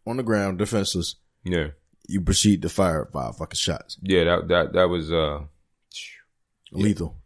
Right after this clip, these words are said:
Speaker 2: You're in a pos-,
Speaker 1: Immediately.
Speaker 2: you're in a position of power once you up. You know what I
Speaker 1: Yeah,
Speaker 2: mean? Everybody
Speaker 1: right.
Speaker 2: don't get the
Speaker 1: I,
Speaker 2: high
Speaker 1: I,
Speaker 2: ground.
Speaker 1: you, you gonna say, what you gonna say? "Oh, she, she, she gonna tase me to death." Like,
Speaker 2: Yeah,
Speaker 1: no,
Speaker 2: right.
Speaker 1: she ain't even had you taser no more.
Speaker 2: How many people died from taser deaths? How many cops died from being tased to death?
Speaker 1: Yeah, so
Speaker 2: I'm
Speaker 1: rather
Speaker 2: just
Speaker 1: than,
Speaker 2: curious.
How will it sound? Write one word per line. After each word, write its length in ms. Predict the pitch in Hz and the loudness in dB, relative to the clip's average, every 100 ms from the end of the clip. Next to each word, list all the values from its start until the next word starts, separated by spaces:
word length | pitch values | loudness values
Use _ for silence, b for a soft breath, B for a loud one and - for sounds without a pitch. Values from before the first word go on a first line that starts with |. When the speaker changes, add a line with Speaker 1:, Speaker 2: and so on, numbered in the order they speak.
| _ - | _ 0
Speaker 2:
You're 120 | 165 | 2
in 60 | 160 | 6
a 0 | |
pos-, 60 | |
Speaker 1:
Immediately. 260 | 151 90 156 | 4 4 4
Speaker 2:
you're 100 | 170 | 4
in 40 | |
a 20 | 120 | 4
position 300 | 117 110 92 | 2 2 4
of 60 | |
power 200 | 123 107 | 8 8
once 180 | 87 80 | 6 0
you 140 | 90 | 2
up. 140 | 85 - | 2 2
You 80 | 87 | 2
know 60 | |
what 0 | |
I 40 | 92 | 4
Speaker 1:
Yeah, 40 | |
Speaker 2:
mean? 80 | 98 | 6
Everybody 220 | 107 95 | 6 6
Speaker 1:
right. 40 | 92 | 4
Speaker 2:
don't 80 | 85 | 2
get 80 | 87 | 2
the 60 | |
Speaker 1:
I, 40 | 92 | 4
Speaker 2:
high 200 | 90 92 | 4 4
Speaker 1:
I, 40 | |
Speaker 2:
ground. 280 | 85 80 90 _ _ _ _ | 2 0 -4 _ _ _ _
Speaker 1:
you, 160 | - 104 | -6 -6
you 180 | 92 98 | -2 2
gonna 160 | 101 87 | 2 2
say, 240 | 90 82 | 0 -2
what 180 | 90 - | -2 -2
you 80 | 95 | 0
gonna 140 | 90 | -2
say? 260 | - 87 - - | -2 -4 -6 -14
"Oh, 140 | 92 | -14
she, 220 | 127 - - | -10 -10 -8
she, 380 | - - - 147 | -6 -4 -4 -2
she 240 | - - - 170 | 0 0 0 0
gonna 200 | 175 196 | 2 0
tase 260 | 185 226 226 | 2 2 2
me 120 | 208 | -4
to 60 | 202 | 0
death." 300 | 214 185 - - | 0 0 -6 -8
Like, 200 | 98 87 | -4 4
Speaker 2:
Yeah, 140 | 110 | 6
Speaker 1:
no, 80 | 107 | 8
Speaker 2:
right. 220 | 110 104 | 8 8
Speaker 1:
she 40 | 123 | 6
ain't 80 | 123 | 0
even 40 | 120 | 0
had 80 | 117 | -2
you 60 | 110 | 0
taser 220 | 131 101 | 0 0
no 80 | 80 | -4
more. 200 | 71 - _ _ - | -8 -12 _ _ -6
Speaker 2:
How 80 | |
many 140 | 151 190 | -4 -2
people 240 | 196 165 | -2 0
died 300 | 113 113 120 | 4 6 4
from 180 | 117 101 | 2 -4
taser 440 | - 104 98 85 73 | 2 2 2 -2 -4
deaths? 440 | 76 71 - - - | -4 -6 -14 -18 -10
How 60 | 101 | -6
many 140 | 117 | -4
cops 280 | - 110 90 | 0 0 2
died 240 | 90 92 | 0 0
from 160 | - 85 | -2 -2
being 200 | 87 80 | -2 -2
tased 260 | 90 87 73 | -2 -2 -4
to 60 | |
death? 280 | 73 73 71 - | -6 -6 -8 -8
Speaker 1:
Yeah, 280 | 107 90 73 | -6 -4 -6
so 360 | - 78 76 - | -8 -8 -8 -6
Speaker 2:
I'm 80 | |
Speaker 1:
rather 140 | 92 104 | 0 2
Speaker 2:
just 120 | 98 | 2
Speaker 1:
than, 60 | 90 | 4
Speaker 2:
curious. 400 | 95 82 82 | 4 4 0